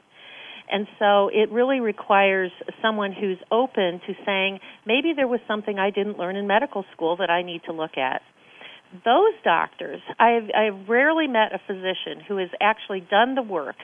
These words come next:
and spent the time looking at the medical literature and looking at something as simple as package inserts and understanding the, uh, what's in vaccines that haven't suddenly said, "You know what, I, I really have changed my mind. I was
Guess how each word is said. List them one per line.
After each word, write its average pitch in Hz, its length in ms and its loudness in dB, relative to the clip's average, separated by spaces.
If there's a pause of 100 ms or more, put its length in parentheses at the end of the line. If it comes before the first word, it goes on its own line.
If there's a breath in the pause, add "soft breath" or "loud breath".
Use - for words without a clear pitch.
(140 loud breath)
and 196 180 -6
spent 233 320 -2
the 302 60 -4 (120)
time 165 300 -8
looking 254 380 -2
at 226 160 0
the 226 60 -6
medical 190 420 -2
literature 165 480 -4
and 175 260 -8
looking 226 300 -4
at 180 120 0 (320 loud breath)
something 247 320 0
as 180 120 0 (160)
simple 220 320 -2
as 165 180 -4
package 214 420 0
inserts 233 520 -4 (400 loud breath)
and 208 140 -4
understanding 226 800 -4
the, 180 340 -2 (100)
uh, 175 220 0
what's 180 280 -4
in 269 220 -4
vaccines 170 640 -6 (360 soft breath)
that 190 120 0
haven't 226 360 4
suddenly 214 440 0
said, 185 180 0
"You 196 80 -8
know 202 140 -2
what, 208 280 6 (140)
I, 202 380 2
I 180 100 2
really 214 300 0
have 202 140 0
changed 185 300 -2
my 165 140 -4
mind. 180 400 -4
I 170 120 0
was 170 120 -6